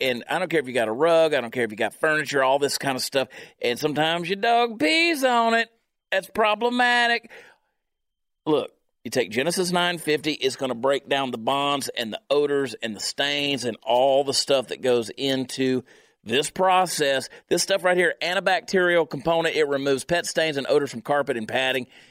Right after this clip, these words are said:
You can use it in a carpet cleaning machine. It's green. That's important these days. So it's safe for your family and for your pets. So if you're tired of the pet cleaners that don't work, you gotta get that stuff right there, Genesis nine fifty. Show it to you again.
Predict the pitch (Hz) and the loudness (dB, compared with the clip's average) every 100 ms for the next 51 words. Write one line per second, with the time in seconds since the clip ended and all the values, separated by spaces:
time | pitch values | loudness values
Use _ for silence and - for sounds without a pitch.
0 | - 131 127 135 139 123 - 127 107 156 | -6 -2 -2 0 0 0 -2 -4 -2 -2
1 | 156 - - 156 139 120 113 160 165 160 | 0 -2 -2 0 0 -4 -2 -2 0 -2
2 | 131 - - 156 170 170 170 156 _ - | -4 -8 -2 -2 0 0 -2 -4 _ -16
3 | 98 113 113 147 175 180 151 165 143 160 | -12 -12 -4 2 4 2 2 0 2 2
4 | 160 156 151 - - _ - 117 123 - | 4 4 0 -10 -20 _ -4 -2 0 -2
5 | - 135 139 143 143 135 135 135 - 123 | -2 -2 -2 -4 -2 -2 -2 -2 -4 -4
6 | 127 - 120 117 110 117 - - 110 107 | -4 -4 -2 -2 0 -2 -2 -2 -4 -4
7 | - 127 156 202 180 202 214 - 180 147 | -6 -2 0 -2 -2 0 0 0 -2 0
8 | 123 117 180 214 254 294 214 - - _ | -2 0 0 4 4 4 0 -4 -20 _
9 | _ - 113 110 143 151 123 151 - 135 | _ -10 -8 -4 -2 -2 -2 -6 -4 -6
10 | - - 170 131 - 113 - 107 92 113 | -4 -4 -2 -2 0 -2 0 -4 -2 -4
11 | 156 156 170 160 147 143 143 135 165 160 | -2 -2 -2 -4 -4 -6 -6 -6 -6 -8
12 | 107 _ _ - 208 208 160 196 135 | -20 _ _ -4 0 -2 0 -2 -4